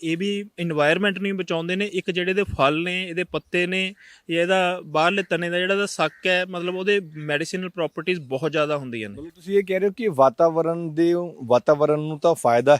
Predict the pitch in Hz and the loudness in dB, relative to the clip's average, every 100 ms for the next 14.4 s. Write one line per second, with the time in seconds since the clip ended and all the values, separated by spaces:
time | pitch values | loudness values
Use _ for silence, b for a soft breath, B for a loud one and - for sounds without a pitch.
0 | 110 107 139 143 135 139 127 117 120 113 | 4 2 2 2 2 2 -2 -2 -2 -2
1 | - 117 113 139 170 B B B B 151 | -2 -4 0 2 0 B B B B -4
2 | 147 160 165 185 - 151 165 170 190 202 | 4 6 6 2 0 2 2 2 0 -2
3 | 185 196 175 170 151 151 120 101 98 - | 4 6 8 6 8 6 8 4 2 -6
4 | _ - 180 220 254 240 233 220 196 196 | _ -6 0 0 2 2 2 -2 -4 -6
5 | _ 202 190 226 226 214 170 185 190 190 | _ -6 -2 -2 -2 -4 0 0 0 -2
6 | 185 190 190 156 165 - 185 180 180 190 | -4 -6 -4 -2 -4 -6 -6 -6 -4 -4
7 | 180 156 147 160 147 147 202 196 196 151 | -4 -4 -2 -2 -2 -2 -6 -6 -4 -4
8 | 156 190 180 170 147 165 175 170 175 156 | -4 -6 -6 -4 -6 -4 -6 -6 -4 -2
9 | 147 156 151 170 185 175 180 - - 160 | -2 -4 -4 -4 -6 -6 -8 -8 -8 -6
10 | - 180 156 175 175 - _ - 131 143 | -4 -4 -4 -4 -8 -10 _ -10 0 2
11 | 156 170 165 147 156 160 156 156 170 156 | 2 0 0 0 -2 -2 0 0 -2 -6
12 | 147 170 160 156 151 165 143 180 185 - | -6 -6 0 0 0 -4 -4 -6 -6 -6
13 | 175 180 185 170 165 160 143 139 131 120 | -4 -4 -6 -4 -4 0 -2 -2 -6 -6
14 | 127 131 123 | -6 -6 -6